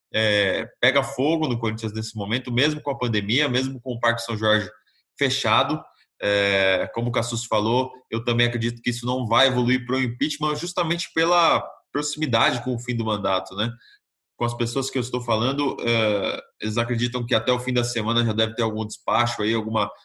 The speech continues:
novidade sobre essa ação, mas muito difícil que, que aconteça uma saída do presidente agora, um afastamento, justamente porque, no entendimento da lei, há caminhos legais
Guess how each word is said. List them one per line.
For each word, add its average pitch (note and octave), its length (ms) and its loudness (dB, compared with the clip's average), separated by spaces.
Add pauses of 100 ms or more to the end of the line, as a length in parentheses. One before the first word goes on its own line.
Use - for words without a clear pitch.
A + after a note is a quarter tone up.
(180)
novidade G#2+ 640 0
sobre A#2+ 280 2
essa A#2 260 2
ação, D3 440 -2 (340)
mas C3 240 2
muito D#3 300 -2
difícil D#3+ 480 -4
que, D#3+ 340 -4
que C3+ 320 -10 (180)
aconteça B2+ 580 -2
uma C3 120 0
saída B2+ 520 2
do G#2+ 200 -6
presidente A2+ 560 -2
agora, G#2+ 400 0
um A#2+ 80 2
afastamento, A2 640 -2 (420)
justamente D#3 540 -2
porque, E3 720 2 (100)
no A#2+ 140 0
entendimento A#2 520 -2
da A2 120 4
lei, A2+ 220 2
há C3 80 2
caminhos C3 400 -2
legais C3 640 2